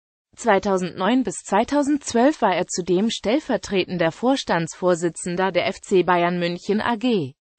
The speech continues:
Im August zweitausendzehn wurde er in den Vorstand des Ligaverbandes D F L gewählt.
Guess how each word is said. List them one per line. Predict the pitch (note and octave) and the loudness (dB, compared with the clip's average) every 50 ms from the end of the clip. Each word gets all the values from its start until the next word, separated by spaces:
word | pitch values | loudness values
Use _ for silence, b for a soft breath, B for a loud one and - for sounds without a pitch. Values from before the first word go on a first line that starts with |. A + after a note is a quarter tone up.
| _ _ | _ _
Im | A#3+ A#3 A3+ | 2 2 4
August | - A3+ G#3+ G3 F3+ G#3+ C4 F4 - - - | 4 4 4 4 4 2 0 0 0 -8 -18
zweitausendzehn | - - - G#3 A#3+ - C#4+ D4 C4+ C#4 D4+ C#4 - - G#3+ F#3 F3+ F3 E3 | -4 -2 0 0 0 0 0 0 2 0 -2 -2 0 2 2 2 2 0 0
wurde | F#3 F3+ F3 F3+ | 0 2 2 2
er | - D#3 E3 D3+ | 2 2 0 0
in | C3 F3 | -2 -2
den | E3+ E3+ E3+ F3 | -2 -2 -2 -2
Vorstand | - - F3 F3+ F#3+ - - B3 A#3 B3 - | -2 0 0 0 0 0 0 0 0 2 0
des | B3 G#3+ - | -2 -6 -6
Ligaverbandes | - G#3 B3+ C#4 B3+ B3+ C4 B3+ D4 - - C4 G3+ F3+ E3+ E3 D#3 F3+ F#3 - | -2 0 0 2 2 2 0 0 0 0 -2 -2 -2 -2 -4 -2 -2 -2 -2 -2
D | - B3+ G3 | -2 -2 0
F | - F3 - - | 0 -2 -4 -4
L | - E3 E3 E3 | -4 -2 -2 0
gewählt. | F#3 E3+ C#3+ D3+ D3 D3 C#3 - _ - - | -2 -2 -2 0 -2 -2 -2 -6 _ -16 -20